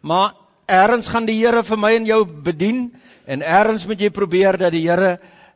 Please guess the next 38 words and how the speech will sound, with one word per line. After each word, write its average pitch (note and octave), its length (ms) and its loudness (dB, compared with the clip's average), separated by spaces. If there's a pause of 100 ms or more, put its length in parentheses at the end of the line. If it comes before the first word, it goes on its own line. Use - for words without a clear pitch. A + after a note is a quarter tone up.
uh, D#3+ 180 -6
vir F#3 160 -6
jou F3+ 200 2
help, E3+ 320 2
dat F#3+ 120 -4
die F3 80 0
Heilige F#3 300 0
Gees F#3+ 220 -4
vir A3 100 0
jou F#3+ 80 2
help G#3 160 0
om A#3 120 -8
te A3+ 100 -2
kyk, A#3 320 -4 (200)
wat A3 240 -2
is C4+ 120 -6
vir C4+ 120 -6
jou A3+ 280 2
vanmôre? D#3+ 600 -4 (440)
En D3 100 -12
wat E3+ 160 -4
het G3 80 -4
die F#3+ 160 -4
Here F#3+ 140 0
spesiaal D#3+ 600 -4
vir E3 160 -14
jou? D#3 200 -6 (320)
As B3 160 -2
ek C4 80 -6
nou C4+ 160 -2
kan, B3+ 340 -2
dan A3+ 160 -2
sou A#3 280 0
ek A#3 100 -2
gesê A3+ 380 -2
het, A3 100 -2 (1000)
die F3 220 -4
Nasareëner A3 1000 0